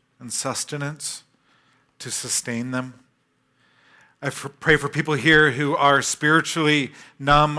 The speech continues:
or whose hearts have grown cold towards you, towards your word, towards your church.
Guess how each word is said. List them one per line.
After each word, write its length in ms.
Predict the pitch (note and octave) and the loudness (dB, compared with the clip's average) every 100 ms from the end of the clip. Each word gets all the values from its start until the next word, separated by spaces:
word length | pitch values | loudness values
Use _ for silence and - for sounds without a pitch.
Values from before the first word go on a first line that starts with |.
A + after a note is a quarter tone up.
| D3 | -4
or 160 | C#3+ C3+ | -2 -2
whose 380 | A#2+ C3+ B2+ - | -2 -4 -4 -2
hearts 340 | C#3 C#3+ - | 0 0 -4
have 160 | D3 G#2 | -8 -4
grown 380 | C3+ C3+ B2 G#2+ - - _ _ | -2 -2 -6 -12 -20 -20 _ _
cold 380 | - D#3 D3 D3 | 0 0 0 -2
towards 280 | C3+ G#2+ | -6 -4
you, 280 | A#2+ D#3 D3 | -4 -2 -2
towards 340 | C#3+ - A#2+ A2+ | -6 -8 -6 -6
your 160 | A#2 | -6
word, 580 | A2 A2 D3 D3+ D3 C#3+ - _ _ _ _ | -6 -2 0 0 -2 -8 -20 _ _ _ _
towards 240 | - C3+ - | -8 -6 -6
your 80 | A#2 | -6
church. 640 | - C3 D3 D3+ - | -4 -2 -2 -6 -10